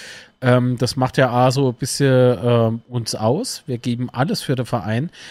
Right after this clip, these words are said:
Aber wer unbedingt was geben möchte, kann ja im E V Geld spenden. Erster F C Kaiserslautern E V, ähm,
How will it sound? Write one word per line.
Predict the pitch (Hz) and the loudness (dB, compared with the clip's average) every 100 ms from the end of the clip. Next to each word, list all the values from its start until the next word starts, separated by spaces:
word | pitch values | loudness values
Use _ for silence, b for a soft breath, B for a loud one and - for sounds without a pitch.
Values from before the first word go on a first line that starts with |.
| B B | B B
Aber | 139 143 127 | 4 4 4
wer | 139 175 | 4 4
unbedingt | 165 151 147 160 165 - | 2 2 2 0 -2 0
was | 135 - | -2 0
geben | 139 131 123 | 0 0 2
möchte, | 175 - 160 | 0 0 -2
kann | 151 143 156 | -2 -2 0
ja | 160 175 | 0 0
im | 151 156 | -2 -2
E | 135 135 | 0 0
V | - 127 143 165 | 2 2 2 2
Geld | 151 208 330 - | 2 2 0 -4
spenden. | - 127 117 110 110 | 0 0 0 -8 -6
Erster | 160 - 160 | -4 -2 -4
F | - | -4
C | 170 | 0
Kaiserslautern | 160 143 147 175 180 151 | 0 2 2 4 4 2
E | 131 | 0
V, | 143 175 202 B B B B B - | 2 2 2 B B B B B 2
ähm, | 147 147 143 143 | 4 6 4 0